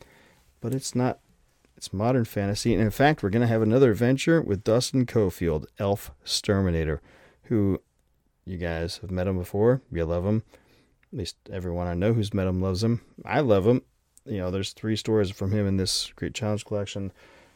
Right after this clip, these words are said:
I've already written, what, three or four more that are in the <laughs> fifty-two Stories in twenty twenty-three collections, and there's gonna be more to come. So, by all means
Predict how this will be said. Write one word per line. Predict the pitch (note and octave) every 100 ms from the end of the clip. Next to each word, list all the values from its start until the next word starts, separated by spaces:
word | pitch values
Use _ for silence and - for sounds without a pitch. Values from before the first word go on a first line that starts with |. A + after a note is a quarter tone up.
| _ _ _ _ _
I've | G#2 G2
already | A2 G#2
written, | F#2+ G#2+ G2 G2 F2+ - - _ _ _ -
what, | -
three | - F#2 B2 C3 -
or | A#2
four | - A2+ G#2+
more | G#2 A#2+ B2+ A2
that | F#2
are | F#2+
in | F#2
the | F2+ F2+ - - - - _ _
<laughs> | _ _ _ - G3 G3
fifty-two | - G#2 - - G#2
Stories | - G#2 G2+
in | F#2+
twenty | - G2
twenty-three | - G2 F#2 - C#3
collections, | - C#3 B2 B2 A#2 A#2 - - - - _ _ -
and | B2 B2 A#2+
there's | A2+ G#2
gonna | G#2+
be |
more | G2+ G2+
to | F#2
come. | C3+ G#2 G2+
So, | B2 G2+ - _ _ _ - _ _ _ _ _ _ _ _ _ - - -
by | G#2+ G2 -
all | - A#2+
means | B2 A#2+ B2+ C#2+ - -